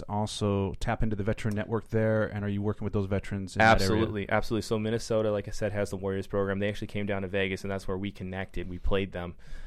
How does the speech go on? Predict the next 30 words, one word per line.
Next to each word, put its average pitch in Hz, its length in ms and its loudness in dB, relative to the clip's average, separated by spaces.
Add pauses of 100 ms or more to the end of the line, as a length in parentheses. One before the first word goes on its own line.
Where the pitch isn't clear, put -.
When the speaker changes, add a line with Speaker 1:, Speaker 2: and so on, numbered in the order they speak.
(140)
Speaker 2:
Um, 92 440 0
so, 95 440 0
uh, 92 80 -10
Speaker 1:
Who 120 100 6
Speaker 2:
and, 98 300 2 (580)
Speaker 1:
won? 92 100 -2
Speaker 2:
uh, 92 40 2
we 95 120 -6
did, 82 280 -8
of - 60 -12
course. 85 260 -2
We, 92 100 -2
we 90 80 -6
Speaker 1:
Good. 92 240 0 (100)
Speaker 2:
won. 107 760 8
<laughs> - 80 -
Speaker 1:
Yeah. - 160 -2 (600)
Speaker 2:
Um, 95 280 4
but 101 100 4
actually, 113 320 2
one 113 220 -4
of 135 80 -4
the 131 220 -2
police 110 440 6
officers, 95 460 0
his 95 100 -4
brother 92 380 0
runs 92 280 -4
that 92 160 -6
program 95 460 -6